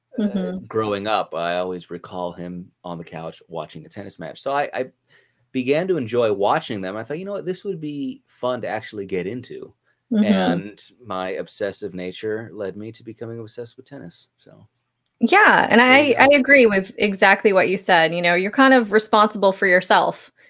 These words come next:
Speaker 1: Yeah.
Speaker 2: in the game of tennis and,
Speaker 1: Yeah.
Speaker 2: you know, kind of, like, sizing up your opponent and what their
Speaker 1: Mm.
Speaker 2: strengths and, and weaknesses are,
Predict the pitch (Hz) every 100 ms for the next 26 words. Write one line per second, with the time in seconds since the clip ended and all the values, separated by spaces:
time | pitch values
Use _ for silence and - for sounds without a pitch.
0 | _ 113 120 196 180 175 180 175 180 170
1 | 170 180 170 185 - - 240 254 226 226
2 | 240 - 220 196 202 262 240 254 254 _
3 | 220 202 196 - _ _ - - 214 220
4 | 226 214 220 208 208 277 226 208 196 208
5 | 196 185 190 196 196 202 196 208 190 185
6 | - - 190 185 190 190 185 175 175 165
7 | 165 185